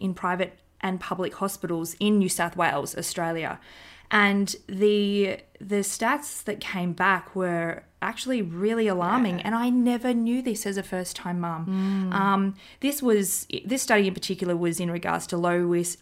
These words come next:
Speaker 1: low risk first-time mothers giving birth in a private hospital compared to a public hospital, and they found that, uh, private had higher rates of induction. It was thirty-one percent versus twenty-three percent
Speaker 2: Wow.
Speaker 1: in the public.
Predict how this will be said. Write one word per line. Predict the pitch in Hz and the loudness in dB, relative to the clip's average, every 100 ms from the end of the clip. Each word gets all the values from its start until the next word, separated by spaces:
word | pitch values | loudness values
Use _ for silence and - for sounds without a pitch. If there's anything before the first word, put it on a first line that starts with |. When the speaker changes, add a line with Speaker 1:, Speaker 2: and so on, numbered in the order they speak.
| - | -12
Speaker 1:
low | - 196 196 | -4 2 2
risk | 180 170 - | 2 -2 -4
first-time | - 190 190 - 175 170 | 0 0 0 -2 -2 0
mothers | 170 170 170 | 0 -2 -2
giving | 175 175 | -2 -2
birth | 170 175 180 - - - - - | -4 -6 -8 -10 -20 -20 -20 -6
in | 202 190 | 0 0
a | |
private | 175 - 185 190 196 | 0 4 6 6 0
hospital | 190 180 - 180 | -4 -4 -4 -4
compared | 175 185 175 - 185 190 | -2 -4 -4 -2 0 0
to | 220 | 0
a | |
public | 208 220 214 - | -2 -2 -2 -4
hospital, | 220 214 - 254 320 - - - - 202 | -6 -6 -4 -2 -2 -4 -16 -20 -8 0
and | 202 | 2
they | 202 202 | 4 2
found | - 226 226 202 190 | 0 2 4 4 2
that, | 185 180 185 - - | 0 0 -2 -4 -4
uh, | 180 180 175 180 - | -2 0 -2 -6 -12
private | - 208 202 220 202 - | -10 0 4 4 4 -2
had | 190 175 | -4 -8
higher | 175 - 190 185 | -4 0 2 2
rates | 180 180 - - - - | -2 -4 -4 -8 -10 -8
of | 175 | -2
induction. | 175 175 180 - - 170 180 226 | -2 0 -2 -2 -4 -4 -4 -6
It | - 208 | -4 -4
was | 175 | -4
thirty-one | - 196 190 185 | 0 4 4 2
percent | 175 - 180 170 - | -2 -4 -4 -4 -4
versus | 180 170 165 | -4 -4 -8
twenty-three | - 190 170 - 202 214 | -6 -6 -4 -4 0 0
percent | 202 - 170 165 | 0 -4 -2 -4
Speaker 2:
Wow. | 202 175 170 165 190 | -6 -6 -4 -4 -2
Speaker 1:
in | 185 175 175 - | 0 0 -2 -6
the | 190 | -4
public. | - 202 185 170 - | 0 0 2 -2 -4